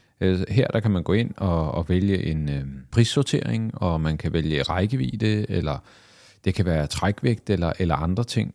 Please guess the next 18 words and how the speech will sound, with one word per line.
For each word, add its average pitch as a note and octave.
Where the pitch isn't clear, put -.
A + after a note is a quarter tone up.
Øh, F2+
og F2
så A#2
kan A2
man F#2+
så -
sortere G2
og G2+
sige, G2
"Jamen, F2+
hvilken G#2
bil G#2
kunne -
være E2
interessant D#2
for -
mig?" D2
Øhm, D2+